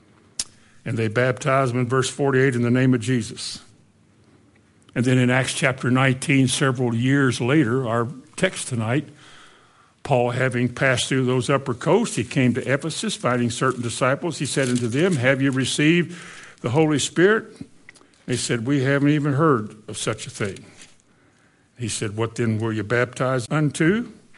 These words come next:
And they went through all of that. In verse six, when Paul laid his hands upon them, the Holy Ghost came on them. And what did they do? They spoke with tongues. That was a New Testament pattern.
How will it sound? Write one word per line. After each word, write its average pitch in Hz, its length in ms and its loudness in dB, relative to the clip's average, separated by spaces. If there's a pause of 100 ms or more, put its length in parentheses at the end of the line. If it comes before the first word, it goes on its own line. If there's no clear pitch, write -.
(920)
And 123 580 0 (540)
they 131 160 -4
went 131 240 0
through 135 200 0
all 139 200 4
of 127 160 -2
that. 165 260 2
In 123 160 -2
verse 123 240 0
six, - 520 0 (500)
when - 140 0
Paul 147 340 2
laid 143 180 4
his 143 180 0
hands 151 280 4
upon 160 400 0
them, 180 220 2
the 135 100 0
Holy 147 300 2
Ghost 151 480 -2
came 196 460 4
on 120 260 -2
them. 131 480 -2 (400)
And 131 100 2
what 160 140 4
did 180 160 4
they 208 100 2
do? 208 160 2
They 127 140 2
spoke 120 300 -4
with 123 120 0
tongues. - 520 -4 (680)
That 226 240 2
was 185 300 2
a 160 140 4
New 233 580 6 (440)
Testament 190 760 2
pattern. 156 500 0